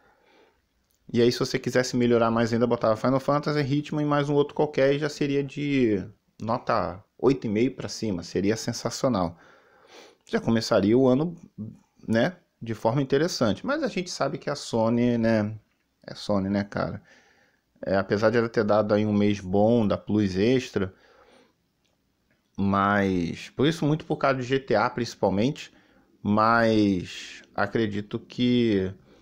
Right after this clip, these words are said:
não vai ser sempre que ela vai fazer esses meses. Aí ela vem, decaiu muito a qualidade da, da Plus, principalmente da Plus Extra, que sempre foi uma referência de,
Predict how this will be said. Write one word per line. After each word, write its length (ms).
não 100
vai 120
ser 160
sempre 600
que 80
ela 140
vai 140
fazer 600
esses 280
meses. 320
Aí 60
ela 160
vem, 640
decaiu 380
muito 400
a 20
qualidade 640
da, 280
da 140
Plus, 480
principalmente 460
da 80
Plus 260
Extra, 260
que 120
sempre 340
foi 160
uma 420
referência 760
de, 420